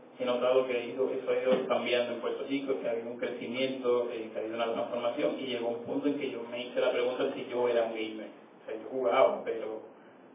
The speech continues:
había unas clasificaciones nuevas, había unos entendidos nuevos, así que yo quería ver dónde estaba yo en todo ese debate.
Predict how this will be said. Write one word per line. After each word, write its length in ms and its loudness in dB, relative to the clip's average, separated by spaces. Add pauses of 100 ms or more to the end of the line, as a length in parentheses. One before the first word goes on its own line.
(120)
había 240 -6
unas 420 -4
clasificaciones 760 0
nuevas, 480 0
había 320 2
unos 420 -6
entendidos 460 -8
nuevos, 360 2
así 100 -10
que 160 -8
yo 120 -12
quería 300 -2
ver 200 -2 (240)
dónde 240 -4
estaba 360 0
yo 100 -6
en 140 -8
todo 160 -6
ese 180 -4
debate. 400 4